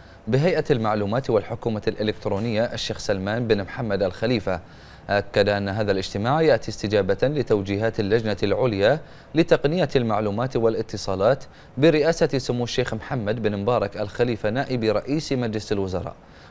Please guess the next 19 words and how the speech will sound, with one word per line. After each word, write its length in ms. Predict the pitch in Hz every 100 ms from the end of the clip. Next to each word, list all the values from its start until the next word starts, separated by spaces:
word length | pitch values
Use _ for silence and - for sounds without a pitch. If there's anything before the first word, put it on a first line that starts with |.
| -
بضرورة 500 | 113 101 95 107 95
تعميم 600 | - 135 131 95 110 107
التقنيات 560 | 98 117 - 104 113 101
الحديثة 500 | - 107 123 127 117
لحماية 520 | 107 - 104 113 117 113 113
أمن 160 | 107
المعلومات 640 | 98 92 92 92 117 151 - - - -
على 240 | 117 170
الجهات 420 | 135 113 131 139
الحكومية 680 | 110 98 110 101 120 123 87 - - - -
والعمل 480 | 92 87 113 98 107
بشكل 480 | 110 127 - 107
متكامل 840 | 123 127 - 101 - 127 117 117 107 - - -
من 100 | 147 -
أجل 200 | 147 139
التصدي 580 | - 127 - 135 117
لأي 340 | 113 104 120 117
تهديدات 680 | 117 101 95 98 113 -
تواجهها. 960 | 104 101 92 117 92 95 117 95 90 82